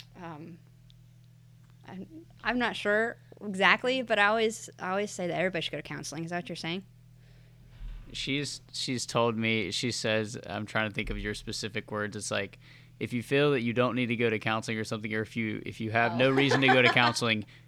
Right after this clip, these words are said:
Speaker 2: you can still go to counseling, or you should still go to counseling. And I just think that's awesome. And that
Speaker 1: Mm-hmm.
Speaker 2: does motivate people, just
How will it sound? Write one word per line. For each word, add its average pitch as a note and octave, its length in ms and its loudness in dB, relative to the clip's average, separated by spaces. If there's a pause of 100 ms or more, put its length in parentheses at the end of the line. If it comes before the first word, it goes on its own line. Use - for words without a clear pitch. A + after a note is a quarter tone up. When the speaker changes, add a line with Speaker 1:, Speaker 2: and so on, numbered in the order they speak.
(340)
Speaker 2:
you C3 140 0
can D3 120 0
still C#3 200 4
go B2 160 6
to A#2 80 2
counseling, A#2 380 0
or A#2 40 2
you B2 160 4
should B2+ 220 -2
still D#3 220 4
go C3+ 100 4
to B2 80 0
counseling. A#2+ 500 0
And G#2+ 80 0
I A2 100 2
just G#2+ 220 -6
think A2 280 0
that's G2+ 380 -2 (120)
awesome. G#2 480 -4 (340)
And G#2+ 140 -2
that G2+ 140 0
Speaker 1:
Mm-hmm. - 0 -
Speaker 2:
does G#2 220 -2
motivate G2+ 380 -4
people, G#2 360 -6
just G#2+ 300 -8